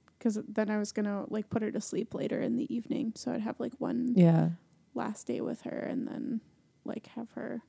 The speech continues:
Speaker 2: Mm.
Speaker 1: um, go to sleep later on. Um, but,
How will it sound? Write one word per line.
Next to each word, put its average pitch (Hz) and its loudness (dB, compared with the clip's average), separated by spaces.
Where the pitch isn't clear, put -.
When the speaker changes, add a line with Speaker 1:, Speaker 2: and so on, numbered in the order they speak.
Speaker 2:
Mm. 202 0
Speaker 1:
um, 196 -2
go 247 2
to 233 0
sleep - -4
later 233 0
on. 226 -2
Um, 220 0
but, - 2